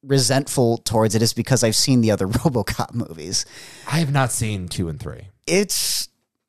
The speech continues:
Speaker 1: every bit as good as two. <laughs>
Speaker 2: Really?
Speaker 1: And that's, I mean, two is,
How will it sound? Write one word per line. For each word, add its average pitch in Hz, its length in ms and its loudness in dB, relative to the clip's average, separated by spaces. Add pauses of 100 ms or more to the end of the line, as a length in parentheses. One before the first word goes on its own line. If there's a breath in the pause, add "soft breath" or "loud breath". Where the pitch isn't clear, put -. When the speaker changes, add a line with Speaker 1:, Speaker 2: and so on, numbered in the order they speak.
(140)
Speaker 1:
every 175 220 4
bit 180 120 4
as 156 120 2
good 147 160 4
as 117 100 2
two. 95 380 2
<laughs> - 400 0
Speaker 2:
Really? 196 680 4
Speaker 1:
And 185 140 4
that's, 202 320 2
I 208 80 2
mean, 214 160 2
two 208 180 4
is, - 300 2